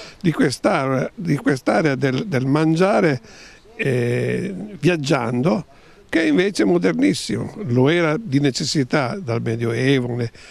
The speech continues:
lo è ancora oggi, lo è diventato oggi. Bisogna fare un ragionamento specifico che coincida con un ragionamento che abbini la politica economica al paesaggio. In letteratura di politica economica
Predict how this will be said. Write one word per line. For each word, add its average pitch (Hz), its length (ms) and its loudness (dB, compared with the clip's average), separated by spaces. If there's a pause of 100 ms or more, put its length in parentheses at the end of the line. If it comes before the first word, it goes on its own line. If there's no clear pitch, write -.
(360)
lo 170 240 2
è 196 100 2
ancora 208 460 2
oggi, 151 220 0
lo 156 240 4
è 196 80 2
diventato 190 720 2
oggi. 117 300 -2
Bisogna 165 220 2
fare 214 160 2
un 190 60 2
ragionamento 196 580 2
specifico 185 840 0 (400)
che 175 180 0
coincida 196 720 2
con 175 160 2
un 175 100 4
ragionamento 170 800 2
che 113 140 -2
abbini 160 580 2 (440)
la 147 140 0
politica 160 420 2
economica 196 680 2
al 165 120 2
paesaggio. 123 880 -2 (540)
In 156 240 4
letteratura 156 800 2
di 120 140 0
politica 135 320 0
economica 151 840 0